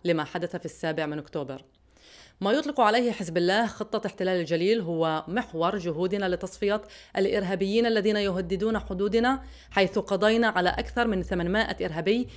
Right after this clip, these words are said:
من حزب الله، بينهم قادات بارزة مثل المدعو حسن نصر الله والمدعو إبراهيم عقيل والمدعو علي كراكي. هؤلاء القادة كانوا من أبرز من خططوا لخطة احتلال الجليل.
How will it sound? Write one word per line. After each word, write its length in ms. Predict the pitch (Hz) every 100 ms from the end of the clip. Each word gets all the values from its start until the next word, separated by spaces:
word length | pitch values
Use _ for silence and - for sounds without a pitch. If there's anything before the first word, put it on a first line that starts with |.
| -
من 140 | 196 180
حزب 300 | 190 156 165
الله، 360 | 170 202 214
بينهم 520 | 160 196 220 214 240 247 - -
قادات 320 | - 180 202 196
بارزة 500 | 180 190 202 190 180
مثل 200 | 175 170
المدعو 340 | 170 175 160
حسن 300 | - 202 220
نصر 240 | 208 202
الله 240 | 196 185 175 - - -
والمدعو 380 | 185 180 196 170
إبراهيم 400 | 165 160 151 214
عقيل 320 | 202 - 202
والمدعو 440 | 180 170 175 170 156
علي 300 | 160 156 156
كراكي. 480 | - 151 139 - - _ _ _ _ _ _ - - -
هؤلاء 320 | 202 214 277
القادة 480 | 277 254 254 277 285 -
كانوا 300 | - 196 190
من 280 | 180 180 -
أبرز 480 | 254 226 247 294 233
من 160 | 185 170
خططوا 560 | - 226 247 247 269 254
لخطة 640 | 180 180 - 214 - 226 -
احتلال 340 | - 180 180
الجليل. 460 | 175 156 147 139